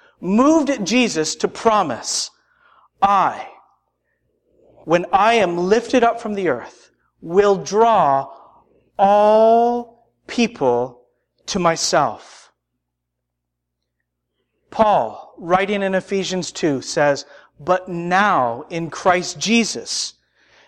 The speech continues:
you who once were far off have been brought near by the blood of Christ." We are blessed to be full-fledged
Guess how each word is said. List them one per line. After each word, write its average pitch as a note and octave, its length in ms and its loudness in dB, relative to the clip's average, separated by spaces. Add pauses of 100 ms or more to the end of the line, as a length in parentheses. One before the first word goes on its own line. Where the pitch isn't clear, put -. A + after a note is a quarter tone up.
you A#3+ 520 2
who G#3 160 0
once F3+ 580 0
were D3+ 220 0
far B3+ 560 2
off F#3 640 -2 (800)
have D3 240 -6
been D#3+ 200 0
brought D#3 360 0
near E3 640 -4 (360)
by D#3 180 2
the D3+ 120 0
blood D3 580 0 (320)
of - 160 -16
Christ." - 720 -10 (1700)
We G#3+ 360 2
are G3+ 320 4
blessed D3+ 760 -4 (760)
to F#3 120 -8
be D3 580 -4 (160)
full-fledged A3+ 1700 0